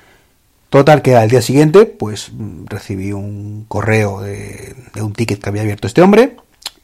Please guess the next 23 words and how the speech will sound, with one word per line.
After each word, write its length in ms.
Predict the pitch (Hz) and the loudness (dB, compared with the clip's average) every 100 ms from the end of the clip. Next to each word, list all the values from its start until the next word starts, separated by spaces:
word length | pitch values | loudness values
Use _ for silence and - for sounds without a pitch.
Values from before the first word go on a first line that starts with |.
| _ - | _ -6
pidiéndome 320 | 113 113 117 | -2 -2 -2
una 120 | 104 | -2
foto 200 | 120 117 | -2 2
más 320 | 151 226 - - | 4 4 0 -14
del 360 | 117 104 101 98 | -12 -10 -10 -10
S 140 | - | -10
K 180 | 120 107 | -8 -8
U, 60 | _ _ _ _ | _ _ _ _
¿vale? 160 | 110 107 | -10 -8
El, 80 | 104 - | -8 -10
el 120 | 107 113 | -8 -6
S 180 | - | -4
K 140 | 117 123 | 0 2
U, 280 | 156 143 117 | 4 2 -2
eh, 160 | 110 | -6
S 100 | 110 | -4
K 160 | 151 160 | 2 2
U, 80 | 160 | 2
pues 160 | 110 | -2
es 140 | 110 117 | -2 -4
un 100 | 113 | -6
poco, 320 | 113 123 120 | -4 0 0
eh, 760 | 107 101 104 107 113 - - | 0 -4 -8 -12 -14 -16 -18